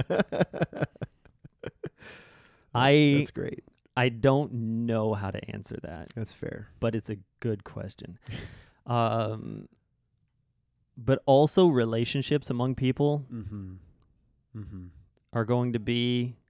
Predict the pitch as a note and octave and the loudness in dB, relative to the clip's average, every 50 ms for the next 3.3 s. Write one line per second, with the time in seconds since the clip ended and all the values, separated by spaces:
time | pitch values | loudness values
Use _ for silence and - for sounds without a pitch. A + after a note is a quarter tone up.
0 | _ _ _ _ _ _ - B2 B2 C3 - - - - - - - _ _ _ | _ _ _ _ _ _ -2 -2 -2 -2 -4 -10 -16 -16 -18 -20 -20 _ _ _
1 | _ _ _ _ _ - G#2+ G2+ G2 F#2+ F#2 F#2+ E2+ _ _ - A#2 G#2+ G#2+ G2+ | _ _ _ _ _ -12 -8 -8 -8 -8 -8 -12 -14 _ _ -12 -8 -6 -6 -6
2 | G2+ G2 G2 G2 - - - - - - A#2 C3+ _ _ - B2 B2+ C3+ - D3 | -6 -6 -6 -6 -8 -10 -12 -14 -16 -16 -20 -20 _ _ -2 -2 0 2 4 6
3 | D3+ D#3+ D#3+ D3 A#2 | 6 8 6 4 2